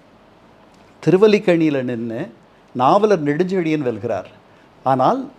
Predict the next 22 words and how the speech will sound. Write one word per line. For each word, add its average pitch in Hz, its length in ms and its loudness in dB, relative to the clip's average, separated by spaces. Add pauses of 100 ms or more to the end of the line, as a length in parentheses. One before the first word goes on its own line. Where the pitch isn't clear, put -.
பேசன் 208 500 2
பிரிட்ஜ், 117 420 -8 (360)
அதாவது 131 240 0
ஏழு 156 200 6
கிணறு 120 300 -4
இருக்கு 110 180 -12
இல்லையா, 214 280 -10 (440)
அந்த 220 360 2
இடத்துல 180 480 -2 (500)
என் 196 220 4
வி 277 120 4
நடராஜன், 170 520 2 (640)
அவர் 196 440 2 (160)
டி 220 140 -4
என் 254 140 2
அனந்தநாயகியிடம் 180 920 0
தோற்று 214 360 2
போகிறார். 117 440 -6 (840)
ஆயிரம் 220 580 2
விளக்குல 143 440 -4 (280)
மதியழகன் 202 580 0
வெல்கிறார். 175 520 -4